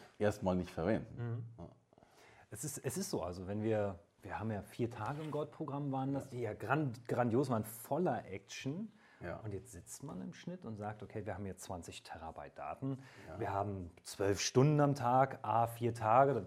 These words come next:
Speaker 2: wenn man sich das durchrechnet, auf vier Kameras, dann weiß man schon, was für ein Voluta man sichtet.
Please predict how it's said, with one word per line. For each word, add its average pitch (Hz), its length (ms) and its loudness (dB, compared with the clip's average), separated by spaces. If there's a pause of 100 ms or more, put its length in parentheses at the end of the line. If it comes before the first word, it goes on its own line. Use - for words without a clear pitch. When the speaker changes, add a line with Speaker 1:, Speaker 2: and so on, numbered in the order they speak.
(140)
Speaker 2:
wenn 104 160 -8
man 107 140 -4
sich 98 140 -10
das 98 180 -6
durchrechnet, 117 480 0
auf 98 120 -6
vier 110 200 -2
Kameras, 117 440 0
dann 104 140 -6
weiß 107 160 0
man 110 120 -4
schon, 113 140 -4
was 101 160 -6
für 110 80 -6
ein 101 120 -4
Voluta 110 320 -2
man 95 180 0
sichtet. 101 880 -4